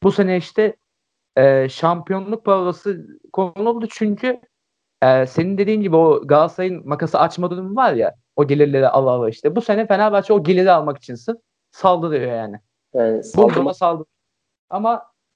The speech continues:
Speaker 1: bu başarılı olacak mı? Bu saldırmayı doğru mu yapıyor Fenerbahçe? Bunu işte sahada göreceğiz anca işte.
Speaker 2: Ya
Speaker 1: Yani
Speaker 2: öyle bir de
Speaker 1: bitmiş dakika
Speaker 2: hocam
Speaker 1: sahada göreceğiz.
Speaker 2: Hocanın kararları çok değerli olacak burada. Hani
Speaker 1: Kesin.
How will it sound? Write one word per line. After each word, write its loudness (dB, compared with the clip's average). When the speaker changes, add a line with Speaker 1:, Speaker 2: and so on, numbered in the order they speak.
Speaker 1:
bu 0
başarılı 0
olacak -2
mı? -10
Bu -6
saldırmayı 0
doğru 4
mu -6
yapıyor -6
Fenerbahçe? -4
Bunu -8
işte -6
sahada 2
göreceğiz -2
anca -8
işte. -14
Speaker 2:
Ya 2
Speaker 1:
Yani -2
Speaker 2:
öyle 6
bir 2
de 0
Speaker 1:
bitmiş -4
dakika -2
Speaker 2:
hocam 0
Speaker 1:
sahada 0
göreceğiz. -4
Speaker 2:
Hocanın -6
kararları -4
çok -20
değerli -8
olacak -16
burada. -14
Hani -14
Speaker 1:
Kesin. -8